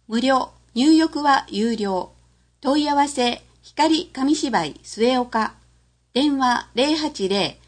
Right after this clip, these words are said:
三八九一の八九四零。ふるさと郷土館。電話零八三三七八の二三二三。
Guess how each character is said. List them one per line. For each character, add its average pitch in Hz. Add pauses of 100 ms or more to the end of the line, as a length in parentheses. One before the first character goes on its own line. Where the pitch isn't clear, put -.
(200)
三 -
八 262
九 277
一 269
の 156 (220)
八 202
九 285
四 202
零。 185 (1120)
ふ -
る 302
さ 311
と 311
郷 285
土 269
館。 139 (500)
電 277
話 247
零 262
八 311
三 208
三 170 (100)
七 247
八 277
の 151
二 269
三 285
二 190
三。 170